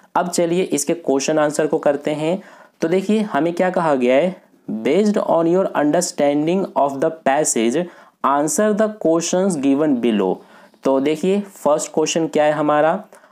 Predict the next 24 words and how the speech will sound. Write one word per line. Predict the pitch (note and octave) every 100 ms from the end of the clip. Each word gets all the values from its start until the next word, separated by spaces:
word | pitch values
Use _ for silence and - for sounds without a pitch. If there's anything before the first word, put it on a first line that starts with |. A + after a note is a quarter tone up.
| _ -
"According | D3 - D#3+ E3 G3+ A3+
to | G#3 F#3+
the | G3 D3+
writer, | D3+ D3+ D3+ F3 F#3 G#3 - _ _ - _ _ - _ C#3
on | D#3 F3+ C3+
what | F#3 G#3 D3
basis | D#3 E3 - F#3 G#3 -
does | A#2 A#2 F3+ F3 D#3
people | D#3 D3+ E3+ E3+ B2+
judge, | D3 E3 E3+ - _
evaluate, | C3+ C#3+ D3 D3 D3 D#3 E3 - _ -
promote | C#3+ C#3+ C#3+ E3 - -
or | C#3 D#3 C3+
block | B2 B2 C#3 D3 B2+ A#2+
you?" | A2+ F2 - - _ _
और | C3
इसका | C3 C#3 -
आंसर | D#3 D3 C#3+ E3
हमें | D#3+ D3+ D#3 G3+ - - _ -
पैराग्राफ | C3+ D3 D3 C#3 C#3+ B2
वन | B2+ C3+ C#3+
से | C3 A#2
बताना | G2 F#2+ F2+ F2+
है, | F2